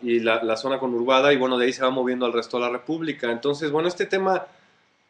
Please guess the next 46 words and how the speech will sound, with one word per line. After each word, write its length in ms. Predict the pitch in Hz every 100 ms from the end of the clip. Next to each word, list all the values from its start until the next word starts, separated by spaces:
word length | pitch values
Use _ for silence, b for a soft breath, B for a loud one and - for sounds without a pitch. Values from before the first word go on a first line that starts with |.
| _
eh, 240 | - 123 123
es 140 | 135 135
bastante 360 | 151 156 151
interesante. 640 | 156 143 123 139 135 156 -
Eh, 300 | 127 127 110
si 300 | - - 131
nos, 380 | 131 127 - -
si 180 | - 143
abrimos 460 | 131 156 202 190
muy 160 | 156 165
bien 180 | 156 156
en 100 | 160
la 100 | 131
capital, 500 | 117 117 110 120 127
acá 160 | 120
en 80 | 117
la 80 | 120
Ciudad 200 | - 113
de 60 | 110
México, 380 | 110 - -
si 140 | 110 113
la 100 | 98
película 380 | 107 117 139 127
abre 180 | 123
muy 220 | 120 123 117
bien, 260 | 113 117
llena 260 | 113 120 117
salas, 560 | - 110 107 107 - b b b b b _
eh, 60 | -
se 140 | 113
mantiene 500 | 110 110 123 123 120
ocupado, 720 | 104 107 110 - 117 120 120
pues, 400 | 117 120 131 - _ _ B B B _ -
eh, 840 | 127 123 120 123 123 120 123 - - _ _ _ _ _
los 220 | 139 139 139
cines 300 | 185 180 160
inmediatamente 600 | 151 147 151 160 156 151
solicitan 600 | 147 139 131 160 170 151
más 180 | 143
copias 640 | - 139 135 131 131 - -
para 280 | 117 113 117
el 260 | 120 117
resto 320 | 123 135 -
de 60 | 131
la 80 | 120
República, 720 | 117 - 139 120 107 - 92